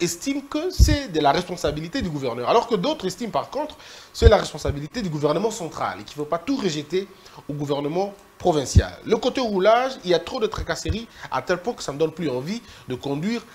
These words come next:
à Kinshasa, mais là, c'est une question nationale. L'insécurité bat le plein partout, le phénomène Kuluna et les cas récurrents du banditisme armé, des kidnappings et,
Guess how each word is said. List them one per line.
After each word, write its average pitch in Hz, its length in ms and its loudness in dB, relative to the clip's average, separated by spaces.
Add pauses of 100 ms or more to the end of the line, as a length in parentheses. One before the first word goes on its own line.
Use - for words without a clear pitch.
à 147 80 -2
Kinshasa, 170 680 -6
mais 135 140 0
là, 143 380 -2
c'est - 320 -10
une 143 100 -12
question 185 520 -4 (100)
nationale. 151 560 0 (540)
L'insécurité 202 580 6
bat 170 140 6
le 147 100 2
plein 143 180 -4
partout, 151 460 -8 (260)
le 139 60 -4
phénomène 165 360 -2
Kuluna 165 540 0 (200)
et 147 80 -2
les 143 100 -2
cas 170 140 2
récurrents 170 420 -2
du 147 120 -6
banditisme 147 500 -4
armé, 156 480 2 (160)
des 127 80 -6
kidnappings 160 920 -2
et, 202 320 4